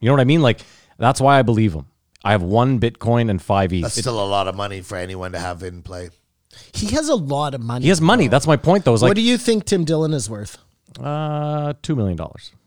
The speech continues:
Speaker 3: Oh, I think it's way more than that.
Speaker 1: All right. Well, don't forget, Google's gonna lowball you. So
Speaker 3: <laughs> Okay. I think he's worth nine million.
Speaker 1: all right. Well, I like that guess. Dude, the, the fucking
Speaker 2: One million dollars.
Speaker 1: I love how the Bengals are a different team week, week in and week out.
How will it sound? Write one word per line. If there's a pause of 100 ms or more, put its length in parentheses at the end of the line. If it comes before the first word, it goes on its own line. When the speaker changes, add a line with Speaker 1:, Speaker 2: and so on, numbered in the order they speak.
(100)
Speaker 3:
Oh,
I
think
it's
way
more
than
that. (380)
Speaker 1:
All
right.
Well,
don't
forget,
Google's
gonna
lowball
you.
So
Speaker 3:
<laughs>
Okay. (200)
I
think
he's
worth
nine
million. (440)
Speaker 1:
all
right.
Well,
I
like
that
guess. (1300)
Dude,
the,
the
fucking
Speaker 2:
One
million
dollars.
Speaker 1:
I
love
how
the
Bengals
are
a
different
team
week,
week
in
and
week
out.